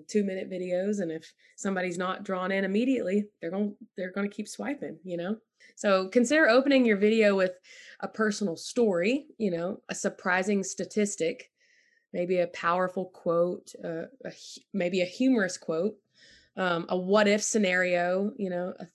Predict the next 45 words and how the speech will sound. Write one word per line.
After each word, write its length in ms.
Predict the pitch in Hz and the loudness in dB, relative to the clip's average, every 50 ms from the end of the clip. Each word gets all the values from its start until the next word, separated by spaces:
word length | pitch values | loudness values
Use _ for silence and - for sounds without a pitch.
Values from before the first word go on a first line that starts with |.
| _ - | _ -2
thought-provoking 880 | 202 185 190 - - - - 214 202 175 185 180 190 190 220 208 202 | 0 0 0 0 -4 -6 -4 -4 -2 0 0 0 0 0 -2 -2 -2
question 640 | 202 - - 175 175 - - - 196 202 208 220 220 - | -2 -2 -4 -6 -6 -6 -6 -4 -2 -2 0 -2 -2 -4
or 240 | 196 190 180 175 | -2 -2 -2 -2
a 540 | 175 175 - - - - - _ _ - - | -2 -6 -10 -20 -20 -20 -20 _ _ -14 -8
controversial 600 | 196 185 185 196 208 208 202 180 185 180 - 202 | -6 -6 -4 -4 -4 -4 -4 -4 -4 -4 -6 -8
statement. 560 | 202 - - 202 240 262 - 170 - - - _ _ _ _ _ _ _ _ _ _ _ - - | -10 -6 -4 -2 -2 -2 -4 -8 -10 -12 -14 _ _ _ _ _ _ _ _ _ _ _ -10 -8
Uh, 180 | 196 190 180 | -6 -4 -4
your 180 | 170 170 185 190 | -4 -4 -4 -4
goal 340 | 185 185 202 220 269 320 339 | -2 2 2 2 4 4 2
is 160 | 285 - - | 0 0 0
to 80 | - 208 | 0 0
get 320 | 202 202 202 214 - - - _ _ - - _ _ _ _ _ - | 2 2 2 2 0 -4 -12 _ _ -20 -20 _ _ _ _ _ -2
people 320 | 233 233 208 214 214 214 | 0 0 0 0 0 -2
engaging 560 | - 196 190 175 180 190 208 202 214 202 190 | 0 -2 -2 0 2 2 2 2 2 0 0
with 160 | 180 180 180 185 | 0 -4 -6 -6
your 120 | 175 160 | -8 -8
video 440 | 170 185 185 185 185 175 165 165 160 | -6 -6 -6 -4 -4 -4 -2 -2 -2
right 260 | 170 175 170 170 - | 0 -2 -2 -2 -4
from 140 | - 170 165 | -6 -8 -8
the 80 | 160 | -8
start. 360 | - - 175 170 165 160 - - | -6 -6 -4 -4 -4 -4 -6 -6
So 220 | - 180 170 170 | -4 -2 -2 -2
the 120 | 170 175 185 | -2 -2 -2
more 180 | 190 202 226 | 0 2 2
you 100 | 262 285 | 2 2
can 160 | 269 277 240 - | 2 2 0 2
pull 200 | - 226 220 208 | 2 0 2 2
them 160 | 208 202 202 | 2 2 0
in 80 | 196 | 0
at 120 | 190 185 - | -2 -4 -6
the 60 | 170 | -8
beginning, 580 | - 180 170 175 190 202 190 175 170 165 165 165 | -12 -10 -6 -4 -4 -2 -2 -2 -4 -4 -4 -4
the 100 | 180 180 | -6 -6
more 280 | 180 180 180 190 185 | -6 -4 -4 -4 -4
likely 460 | 170 170 180 185 196 196 196 180 175 | -4 -4 -4 -4 -4 -4 -4 -6 -4
it 60 | 170 175 | -4 -4
is 200 | 175 170 165 170 | -4 -4 -4 -4
that 160 | 175 165 - | -6 -6 -6
they'll 160 | 170 165 165 | -6 -6 -6
watch 320 | 165 160 160 160 - - | -6 -6 -8 -10 -12 -12
the 100 | - 165 | -12 -10
rest 240 | 165 160 156 - - 156 | -10 -10 -10 -12 -14 -14
of 60 | 147 | -12
your 140 | 147 147 151 | -12 -10 -8
video. 440 | 175 185 165 117 107 90 90 85 | -8 -6 -6 -6 -6 -6 -8 -10